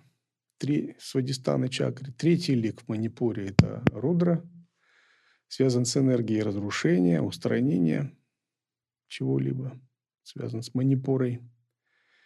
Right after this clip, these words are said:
Четвёртый лик — это Татпуруша, он связан с Анахаты чакрой.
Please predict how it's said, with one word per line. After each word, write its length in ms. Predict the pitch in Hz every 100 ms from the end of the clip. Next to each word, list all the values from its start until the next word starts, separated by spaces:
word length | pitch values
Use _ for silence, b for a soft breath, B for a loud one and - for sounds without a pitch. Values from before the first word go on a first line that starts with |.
| _ _ _
Четвёртый 640 | - 131 143 170 143 - 127
лик — 280 | 113 -
это 220 | 117 - -
Татпуруша, 720 | 120 120 - 127 143 175 190
он 80 | 180
связан 420 | - 139 120 110
с 120 | -
Анахаты 500 | 104 101 - 151 165
чакрой. 540 | 170 170 156 165 143